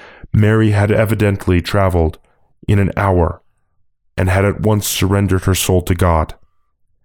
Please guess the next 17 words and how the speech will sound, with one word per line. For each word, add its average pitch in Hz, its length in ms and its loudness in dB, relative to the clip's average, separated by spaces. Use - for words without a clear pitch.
Then 117 180 2
Zosimus 110 540 0
thought, - 400 -2
"It - 120 0
is 101 140 -2
time 110 340 0
to 107 100 -2
do 107 220 2
as 95 60 0
she - 160 -2
wished, - 540 -4
but - 120 -4
how 113 300 0
am 107 120 2
I 101 140 2
to 101 120 -4
dig 104 540 -2